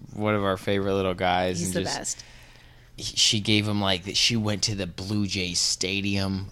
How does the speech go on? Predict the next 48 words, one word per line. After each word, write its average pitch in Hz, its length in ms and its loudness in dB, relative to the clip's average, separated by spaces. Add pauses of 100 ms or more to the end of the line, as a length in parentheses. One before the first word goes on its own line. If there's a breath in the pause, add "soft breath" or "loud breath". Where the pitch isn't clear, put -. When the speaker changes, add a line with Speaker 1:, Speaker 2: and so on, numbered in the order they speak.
Speaker 1:
Like, 87 260 -2
she, 101 240 2
like, 92 300 -2
paid 92 340 -4
top 98 380 -2
price, 95 360 0
like, 92 200 -4
this 95 180 -6
premium 95 640 -2
shirt, 90 400 -2
cute 90 320 -4
thing, 90 440 -2
sweater. 87 560 -2 (540 loud breath)
And, 92 160 4
Speaker 2:
Actually, 110 240 -2
I 156 140 4
got 160 160 2
Speaker 1:
uh, - 20 0
Speaker 2:
hooked 147 260 -2
up 131 180 -2
that - 220 -6
day. - 200 -4
I 160 140 0
Speaker 1:
Oh, - 60 2
Speaker 2:
paid 175 200 8
what 196 120 4
Speaker 1:
yeah. 151 80 4
Speaker 2:
I 147 60 2
thought 143 280 -2
I 156 100 -2
was - 180 -4
gonna 151 220 -8
pay, 151 260 -8
not 151 240 -6
what 151 160 -6
it 151 260 -8
was. 143 140 -8 (140)
It - 180 -8 (160)
was. - 340 -6
It 160 40 -4
was 151 120 -2
crazy. 151 420 0
That 160 180 4
was 170 120 4
a 156 60 2
crazy - 160 4
Speaker 1:
You 98 200 6
Speaker 2:
moment. 95 180 6